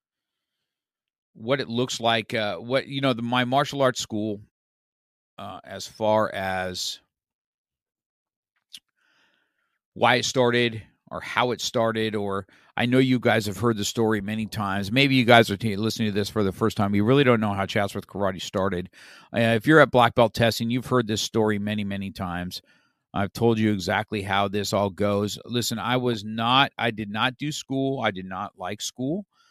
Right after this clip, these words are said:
Uh, all of my children have more degrees than I do and than I ever have. I, I went to Pierce College, just like, uh,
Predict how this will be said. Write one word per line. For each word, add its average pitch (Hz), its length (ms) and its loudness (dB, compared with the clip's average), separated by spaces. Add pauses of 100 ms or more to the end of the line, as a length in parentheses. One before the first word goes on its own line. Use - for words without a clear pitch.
(180)
Uh, 110 300 -2
all 139 240 2
of 135 80 -2
my 131 160 0
children 135 460 -4
have 107 420 -4
more 117 300 -2
degrees 117 500 -6
than 98 160 -8
I 110 160 -2
do 143 300 -2
and 92 140 -8
than 98 100 -8
I 104 160 -8
ever 95 240 -10
have. 110 420 0
I, 95 160 -6 (100)
I 95 120 -12
went 98 300 -16
to 113 100 -14
Pierce 113 260 -6
College, 139 520 -2
just 110 220 -6
like, 107 240 0 (680)
uh, 95 240 0